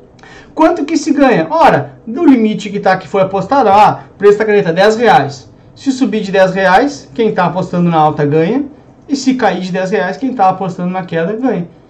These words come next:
Essa é a ideia básica, se determina um preço, o preço atual, e se subir daquele preço, quem apostou na alta ganha, e se cair, quem apostou na queda ganha. A ideia é mais ou menos essa. Então é mais ou menos assim: olha,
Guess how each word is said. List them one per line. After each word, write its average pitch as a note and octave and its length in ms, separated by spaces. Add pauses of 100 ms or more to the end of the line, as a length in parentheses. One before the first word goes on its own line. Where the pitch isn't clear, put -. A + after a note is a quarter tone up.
(280)
Essa A#3 280
é - 20
a A3 40
ideia G#3 200
básica, G#3+ 400
se - 280
determina F3+ 560
um G#3 40
preço, G#3 560 (880)
o G#3 80
preço G3 280
atual, G#3+ 640
e - 140
se - 140
subir G#3+ 280
daquele F#3 320
preço, D#3+ 560
quem G3 140
apostou F3 320
na E3+ 100
alta D#3+ 240
ganha, A3+ 440
e C#4+ 40
se C#4 120
cair, G#3+ 300
quem C4+ 140
apostou G#3 300
na F3 80
queda E3+ 240
ganha. B3 260 (320)
A - 140
ideia A3 280
é G4 140
mais E4 200
ou D#4 60
menos F4 260
essa. A#3+ 260
Então B3 160
é B3+ 40
mais B3+ 180
ou B3 40
menos B3+ 140
assim: A#3 240
olha, B3 300